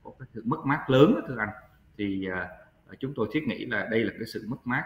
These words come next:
và cái sự rất là buồn cho cộng đồng người Việt tự do New South Wales, là vì những sự tranh chấp nó dẫn đến chúng ta không có thể làm được cái chợ Tết, ờ, như là đồng hương, ờ, ờ, mong muốn. Ờ, nhất là sau cái thời gian mà bị covid, thì co-, trong thời gian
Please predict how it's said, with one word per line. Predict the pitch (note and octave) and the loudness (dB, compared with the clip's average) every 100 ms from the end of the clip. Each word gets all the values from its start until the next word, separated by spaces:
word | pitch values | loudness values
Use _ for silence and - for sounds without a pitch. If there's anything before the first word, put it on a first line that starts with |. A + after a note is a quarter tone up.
| - | -8
và | |
cái | - | -16
sự | - - - | -14 -12 -14
rất | D#3 | -14
là | G#2 | -4
buồn | G#2 G2+ F#2 | -2 -2 -4
cho | A2+ | -12
cộng | - G2+ | -16 -18
đồng | F2+ | -18
người | F#2 | -16
Việt | F2+ - | -16 -16
tự | - | -14
do | G2 | -8
New | G#2+ G#2+ A2 | -8 -2 -4
South | G#2+ G#2+ | -2 2
Wales, | A2 A2+ - - - - | 4 4 2 -8 -16 -12
là | F#2+ F#2 | -10 0
vì | A2 B2 G#2 | 8 8 8
những | G2+ C3 | 4 -2
sự | - - | -6 -8
tranh | A#2+ A2+ - | -6 -4 0
chấp | D#3+ - - - _ _ | -2 -2 -14 -20 _ _
nó | A2 B2 | -4 0
dẫn | A2 G#2+ A#2+ | 0 0 2
đến | A#2 A2+ D3+ | 2 2 -4
chúng | C#3 | -12
ta | B2+ G2+ - | -10 -10 -6
không | C#3 C3 A2+ | -2 0 -2
có | C3+ - | -6 -12
thể | - - | -16 -6
làm | A2 F2+ F2 | -4 -4 -6
được | F2+ - - | -10 -10 -16
cái | A2+ A#2+ | -16 -14
chợ | D#2 - | -16 -4
Tết, | C3+ A3 - - - _ - | 0 0 -2 -12 -18 _ -16
ờ, | F2+ F#2 | -8 -2
như | A2 | 0
là | G2+ | 0
đồng | F#2+ F2 E2 | -2 -10 -6
hương, | G#2+ G#2+ G#2 | -4 -2 -4
ờ, | G2 F#2 - _ | -6 -10 -18 _
ờ, | - F2 | -14 -4
mong | G2+ A2+ A2+ | 0 4 6
muốn. | A#2+ G3 B3+ - _ | 6 4 0 -8 _
Ờ, | F#2+ F2+ | -8 0
nhất | G#2 G#3 - | 4 4 4
là | G2 | -2
sau | - C#3 C3+ | 6 6 8
cái | D#3+ C3 | 2 2
thời | G2+ G2 | 2 4
gian | A2+ A#2 | 4 4
mà | G2+ | -2
bị | G2 - | -6 -6
covid, | A#2 A#2 G#3 | -2 0 0
thì | - - | -2 -4
co-, | - - | -2 0
trong | C3 B2 | 0 2
thời | |
gian | A2 | 2